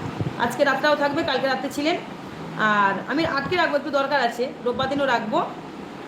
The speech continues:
এসছেন, একটু ঘুরে ঘাড়ে যাবেন। সবাই তো বলে বাপের বাড়িতে এসছি ঘুরতে, আর শ্রীশ্যামা মা তো বাবা মা তোমাদের, তাই না? আমার বাবা মা মানে তোমাদেরও বাবা মা, তাই না? আসবে, এখানে সব থাকবে, থেকে ঘুরে ঘাড়ে যাবে মনের মতন করে। আমার ভালো লাগে খুব।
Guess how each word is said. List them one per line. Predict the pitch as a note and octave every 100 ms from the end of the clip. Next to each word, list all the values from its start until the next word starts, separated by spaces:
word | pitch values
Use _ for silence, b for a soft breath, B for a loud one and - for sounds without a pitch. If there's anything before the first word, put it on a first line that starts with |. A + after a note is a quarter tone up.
| - -
এসছেন, | F#4 - G4+
একটু | F4+ E4+
ঘুরে | C#4 D4+
ঘাড়ে | D4+ D#4
যাবেন। | C#4 C#4+ D4+
সবাই | C4+ B3 C4
তো | D4
বলে | C4 C4+
বাপের | C4 A3+ C4
বাড়িতে | C4 B3 B3+
এসছি | -
ঘুরতে, | A3+ C4 - F#4 A#3 - - - - - -
আর | F#3+ F#3+
শ্রীশ্যামা | C4 B3+ C#4+
মা | D4+
তো | D#4
বাবা | D#4+ C#4+
মা | B3+ A3+
তোমাদের, | A3 G3 G3+
তাই | D#4+
না? | C4
আমার | G#3 C4+ D4
বাবা | D4
মা | D4
মানে | D4+ D#4+ D#4
তোমাদেরও | D#4+ D#4+ D4
বাবা | C4+ A#3 G#3
মা, | F#3 F3
তাই | C4+
না? | F4+ D4 F#3+ - B B -
আসবে, | C4 D4+ C4
এখানে | B3+ C#4 C#4
সব | C#4 C4+
থাকবে, | B3+ A#3+ G3 F#3+
থেকে | B3
ঘুরে | A#3 C4+
ঘাড়ে | C4 B3
যাবে | A#3 F#3+
মনের | G#3 G#3+
মতন | G3 F#3 F3+
করে। | A#3
আমার | D4 E4+
ভালো | D4 B3
লাগে | G#3 F#3+
খুব। | F3+